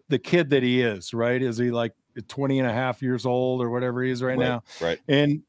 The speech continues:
Speaker 1: he doesn't have the burst that Vaughn is. So you can't say he's doing it like Vaughn because
Speaker 2: Right.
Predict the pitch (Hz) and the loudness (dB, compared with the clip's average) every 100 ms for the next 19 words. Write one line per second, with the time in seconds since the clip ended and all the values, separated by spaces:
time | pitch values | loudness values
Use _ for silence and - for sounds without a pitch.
0 | - 143 202 180 214 185 185 156 151 127 | -4 0 2 4 4 4 2 4 2 0
1 | 107 127 135 - 127 117 117 113 104 104 | 0 2 0 0 -2 0 0 2 0 -2
2 | 98 - 139 160 220 233 - 160 147 127 | -4 -2 0 2 2 2 2 2 4 2
3 | 110 117 113 110 110 104 98 131 147 107 | 0 0 0 0 -4 -4 0 0 2 0
4 | 107 110 113 104 - 78 | -4 -4 -4 -4 -2 -2